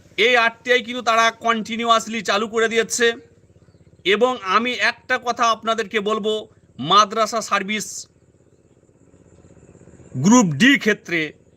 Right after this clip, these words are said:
যারা যেখানেই পিটিশনার হন না কেন, আপনারা একজোট হয়ে লড়াইটা দিন, একজোট হন এবং একজোট হয়ে একেবারে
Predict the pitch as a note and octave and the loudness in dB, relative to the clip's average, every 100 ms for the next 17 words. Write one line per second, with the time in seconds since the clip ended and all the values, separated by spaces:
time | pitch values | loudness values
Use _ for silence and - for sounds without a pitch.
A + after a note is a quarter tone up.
0 | _ - G#2 - A3 A3 A#3 A#3+ - F3+ | _ -20 -10 0 2 4 6 4 2 -6
1 | G#3 G3+ A#3+ B3+ C4+ C4+ - _ - G#3 | -6 -2 0 0 0 -4 -10 _ -10 -8
2 | G#3 A#3 G#3+ G3 F#3+ F#3+ F3 D#3+ D#3 C#3 | -6 -4 -2 0 0 0 0 0 -2 -4
3 | A#2+ - _ _ _ _ _ _ _ _ | -6 -12 _ _ _ _ _ _ _ _
4 | _ _ _ - D3+ E3 - A3+ A#3 A#3 | _ _ _ -6 -2 -2 2 4 4 2
5 | - - F3 G#3+ A3 G#3+ D3+ F3+ A#3+ B3 | -4 -2 2 2 0 -6 -8 0 2 0
6 | - A#3+ A3 G3 G#3+ A3 G#3+ F3+ G#3+ A3 | 0 0 2 2 2 2 0 -2 -2 -4
7 | G#3+ - _ _ _ _ _ _ _ _ | -8 -18 _ _ _ _ _ _ _ _
8 | - D3+ A3 A#3 A3 F3 A3+ A3+ - C#3 | 0 2 4 0 -4 -2 0 0 -2 -10
9 | E3+ G#3 A3 G#3 - _ _ _ _ _ | -2 0 0 -4 -18 _ _ _ _ _
10 | _ D#3+ G3+ A3 F3+ G3+ A#3 G#3+ D3+ G3+ | _ -4 -2 -2 2 2 2 -2 -6 -4
11 | A3 - G#3 A3 E3+ G#2 _ _ _ _ | -4 -4 -2 0 0 -4 _ _ _ _
12 | _ _ _ _ _ _ _ _ - _ | _ _ _ _ _ _ _ _ -20 _
13 | G#3 G3+ - A#3 A#3 A#3 A#3+ A#3+ | -4 -4 0 2 4 4 4 2